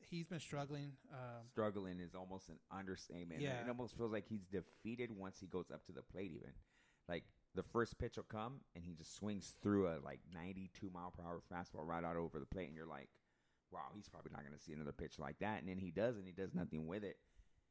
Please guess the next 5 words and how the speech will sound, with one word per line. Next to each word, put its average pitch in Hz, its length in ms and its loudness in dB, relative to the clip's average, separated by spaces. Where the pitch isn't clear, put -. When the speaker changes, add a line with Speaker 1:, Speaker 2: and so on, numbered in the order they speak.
Speaker 2:
He's 147 260 -2
been, 120 380 -2
man, 104 340 -4
I 92 140 -2
mean, 95 400 2